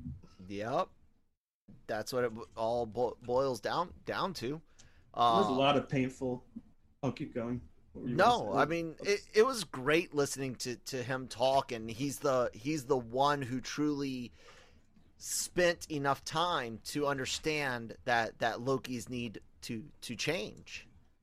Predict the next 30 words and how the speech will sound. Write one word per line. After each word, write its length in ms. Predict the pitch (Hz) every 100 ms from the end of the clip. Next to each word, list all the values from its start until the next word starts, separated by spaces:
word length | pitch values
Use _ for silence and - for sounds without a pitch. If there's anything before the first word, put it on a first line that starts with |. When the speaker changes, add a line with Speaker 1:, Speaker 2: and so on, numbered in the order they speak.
| _ _ _ _ _ _ _ - -
Speaker 1:
That's 220 | 139 143
why 120 | 156
he 60 | 147
came 220 | 170 170
back. 440 | 185 - - - -
It 160 | 165
was, 120 | 214 143
Speaker 2:
Yeah, 80 |
that's 120 | 139 -
Speaker 1:
it 20 |
Speaker 2:
why 80 | 135
Speaker 1:
was 120 | 131
Speaker 2:
he 60 | 135
gave 80 | 131
him 60 |
a 40 | 127
chance. 480 | 139 131 - - -
Speaker 1:
Yeah, 140 | 202
it 80 | 240
was 120 | 208
great. 340 | 156 208 190 -
I, 160 | 240 -
I, 300 | 156 233 226 -
I 140 | 147 175
liked 280 | 170 131 107
it 80 | 95
a 60 |
lot. 300 | 120 127 113
I 120 | 110 127
thought 340 | 139 135